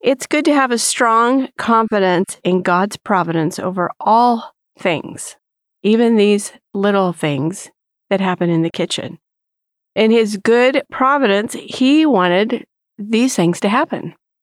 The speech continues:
tonight, today. And someday it will make a good story. But tonight,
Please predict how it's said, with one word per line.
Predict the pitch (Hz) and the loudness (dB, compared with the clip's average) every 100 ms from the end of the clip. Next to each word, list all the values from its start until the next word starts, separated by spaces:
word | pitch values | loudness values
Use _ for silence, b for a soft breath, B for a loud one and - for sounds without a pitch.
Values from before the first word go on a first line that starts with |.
| _ _ | _ _
tonight, | - 240 269 285 - - _ _ _ - | -2 0 2 -2 -6 -16 _ _ _ -6
today. | 214 233 269 226 143 - _ _ _ _ _ _ _ _ | -2 0 2 0 -4 -10 _ _ _ _ _ _ _ _
And | 208 208 - | -4 -2 -4
someday | - 339 359 233 190 190 247 | 0 2 4 4 2 0 0
it | 233 254 | -2 2
will | 330 370 | 4 4
make | 214 196 | 4 0
a | |
good | 170 160 - | -2 -4 -4
story. | - 123 - - | -4 -4 -4 -4
But | 202 202 | -4 -2
tonight, | 233 240 311 233 202 | 0 2 2 2 0